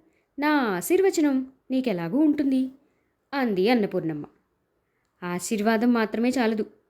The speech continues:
నీ అండదండలు కూడా కావాలి" అన్నాడు విశ్వం. "కొడుకు అడిగితే ఏ తల్లి కాదంటుంది?" మరునాడే ఫంక్షన్.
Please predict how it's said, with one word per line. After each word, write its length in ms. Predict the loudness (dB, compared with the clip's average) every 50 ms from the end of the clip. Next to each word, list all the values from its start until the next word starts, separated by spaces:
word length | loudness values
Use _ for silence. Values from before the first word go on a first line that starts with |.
| _ -2
నీ 120 | 2 2
అండదండలు 520 | 2 4 4 4 4 4 4 4 4 2
కూడా 220 | 2 0 -2 -2 -2
కావాలి" 360 | -2 -4 -4 -2 -4 -6 -8 -10 _ _ _ _ _ _ _ _ _ _ -4
అన్నాడు 380 | 0 2 2 4 2 2 0 0
విశ్వం. 420 | 0 -2 -2 -4 -8 -12 -14 -16 -16 _ _ _ _ _ _ _ _ _ _ _ _ _ _ _
"కొడుకు 320 | -8 -6 -6 -4 -2 -2
అడిగితే 540 | 0 0 0 0 2 2 2 2 2 0 -4 -10 _ _ _ _ _ -6
ఏ 140 | -6 -4
తల్లి 200 | -2 -2 -2 0
కాదంటుంది?" 640 | 0 0 0 0 0 0 0 -2 -2 0 0 -2 -2 -4 -8 _ _ _ _ _ _ _ _ _ _ _ _
మరునాడే 500 | 0 2 2 4 2 2 2 2 2 2
ఫంక్షన్. 400 | 2 0 -2 -4 -4 -6 -8 -10